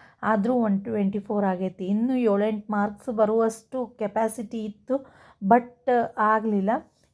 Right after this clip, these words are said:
ಇರಲಿ, ಸಾಕು, ಇಷ್ಟಾದರೂ ಬಂದೈತಿ ಅಂಥೇಳಿ ಖುಷಿ ಪಡೋಣ.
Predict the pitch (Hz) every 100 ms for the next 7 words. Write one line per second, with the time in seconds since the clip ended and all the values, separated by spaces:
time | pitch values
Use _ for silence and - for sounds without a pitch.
0 | 247 247 226 208 196 196 220 214 - 208
1 | 202 - 226 214 226 208 196 185 196 208
2 | 196 185 196 196 196 196 196 208 214 202
3 | 190